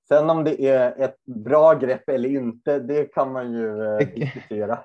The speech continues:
Speaker 2: exakt, och jag, jag tror inte, jag tror nog inte att det här gänget kommer kanske vara klädda som flamingos. Eller det, det skulle
Speaker 1: <laughs>
Speaker 2: chocka mig, tror jag. Men jag tänker nog mer att,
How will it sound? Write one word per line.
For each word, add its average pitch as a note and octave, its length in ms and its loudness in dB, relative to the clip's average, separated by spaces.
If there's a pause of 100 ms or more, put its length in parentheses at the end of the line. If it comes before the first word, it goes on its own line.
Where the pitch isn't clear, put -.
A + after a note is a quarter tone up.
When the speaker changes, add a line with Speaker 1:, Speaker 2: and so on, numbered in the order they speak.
(120)
Speaker 2:
exakt, - 600 0
och D#3+ 60 2
jag, D3+ 240 4
jag E3 180 2
tror F#3 140 0
inte, E3 120 -2
jag D#3+ 200 -2
tror G3 320 0
nog D#3 140 -2
inte C3+ 220 -4
att A2+ 100 -6
det B2+ 60 -6
här G#2+ 440 -2
gänget A2 540 -4
kommer A2 200 -10
kanske G#2+ 280 0
vara G#2+ 280 0 (300)
klädda C#3 360 2
som D#3+ 160 0
flamingos. A#2+ 840 -4
Eller B2+ 180 0
det, A#2 240 -2 (360)
det B2 60 -6
skulle B2+ 260 0
Speaker 1:
<laughs> - 280 -14
Speaker 2:
chocka F3+ 400 2
mig, C3 160 4
tror G#2 200 -2
jag. B2+ 100 -2 (360)
Men C#3+ 100 2
jag D3+ 120 2
tänker D#3+ 300 -2
nog D3+ 140 -2
mer E3+ 480 0
att, A2+ 220 -2